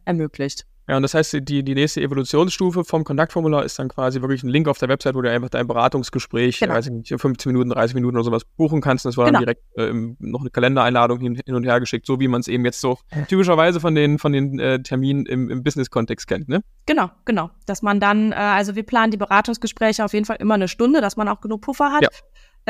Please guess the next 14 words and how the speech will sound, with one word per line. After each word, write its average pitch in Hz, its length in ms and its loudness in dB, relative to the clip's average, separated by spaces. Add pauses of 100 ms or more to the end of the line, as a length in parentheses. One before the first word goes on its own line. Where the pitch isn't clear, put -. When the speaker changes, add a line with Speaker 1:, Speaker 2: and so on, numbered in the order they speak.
(220)
Speaker 1:
Ähm, 214 280 2
und 202 80 -2
das 208 160 2
ist 202 80 -4
aber 196 160 2
jetzt 185 120 0
auf 185 100 -2
jeden 185 120 -2
Fall 202 120 -4
der 185 120 0
Plan, 196 260 0
da 190 100 2
sind 185 200 -4
wir 180 240 -2